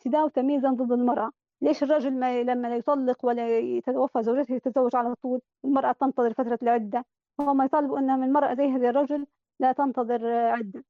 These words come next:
أيضًا لما ي-، ت-، تنتهي الحياة الزوجية يعني، آه، أعطاء حق الحضانة للأب. طبعًا هي فيها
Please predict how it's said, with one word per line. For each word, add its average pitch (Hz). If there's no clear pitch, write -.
أيضًا 302
لما 262
ي-، 240
ت-، 269
تنتهي 285
الحياة 254
الزوجية 254
يعني، 247
آه، 233
أعطاء -
حق -
الحضانة 240
للأب. 226
طبعًا 254
هي 294
فيها 262